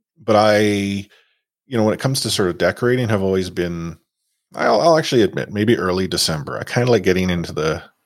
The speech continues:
the festive spirit. Um, this year, I think we had our lights up, would have been probably the last weekend in November, but that just happened to be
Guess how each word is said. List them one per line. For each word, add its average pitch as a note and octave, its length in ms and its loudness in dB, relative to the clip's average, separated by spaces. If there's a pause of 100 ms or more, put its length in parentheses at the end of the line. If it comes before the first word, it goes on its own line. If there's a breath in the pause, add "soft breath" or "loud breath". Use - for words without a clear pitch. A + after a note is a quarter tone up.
(320)
the - 60 -12
festive - 440 0
spirit. - 560 -6 (520 soft breath)
Um, D2+ 540 -2 (460)
this A2 240 -4
year, G2 200 6
I F#2+ 40 4
think G2 240 -2
we G2 60 -2
had F#2 200 2
our F2 220 4
lights E2+ 460 -2
up, D2+ 240 -2 (1080)
would - 120 -18
have A#2+ 80 -10
been G2+ 220 2
probably F#2 340 2
the E2+ 120 -4
last E2 360 -4
weekend D#2+ 320 -12
in D#2 60 -20
November, B2 640 -2 (500 loud breath)
but G#2 120 0
that G2+ 140 4
just G2 180 -2
happened E2 400 -4
to E2 80 -6
be D#2+ 500 -6